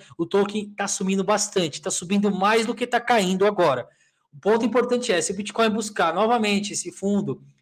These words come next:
entre vinte, dezenove, até os dezessete mil dólares, pode ser que ele caia bastante novamente, mas ele tem uma força gravitacional bastante grande. Se dentro desse contexto que nós temos agora, o Bitcoin voltar aqui,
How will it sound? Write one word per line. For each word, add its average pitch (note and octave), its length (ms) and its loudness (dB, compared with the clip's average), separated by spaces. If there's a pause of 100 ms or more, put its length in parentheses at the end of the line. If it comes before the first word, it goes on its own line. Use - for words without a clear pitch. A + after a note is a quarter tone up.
entre D#3 300 -8
vinte, G3+ 420 2
dezenove, D#3+ 640 2 (240)
até D#3+ 220 0
os A3+ 80 2
dezessete G3+ 420 -4
mil D#3+ 100 -8
dólares, G#3 400 2 (300)
pode F3 160 -2
ser G3+ 80 2
que G#3 100 -2
ele A#3+ 140 -2
caia G#3 380 4
bastante A3 560 -2
novamente, A3+ 680 0 (220)
mas D#3+ 160 -4
ele G3 120 4
tem G#3+ 120 0
uma G#3+ 80 4
força A3 220 2
gravitacional G#3 520 0
bastante G3+ 360 -2
grande. G3 360 2 (240)
Se - 140 0
dentro A3+ 240 4
desse B3+ 220 0
contexto A3 520 2
que - 60 -10
nós F#3 160 -2
temos G3 220 -2
agora, D#3 440 2 (300)
o D#3 60 -8
Bitcoin F#3 400 0
voltar G#3 580 4
aqui, F3+ 440 0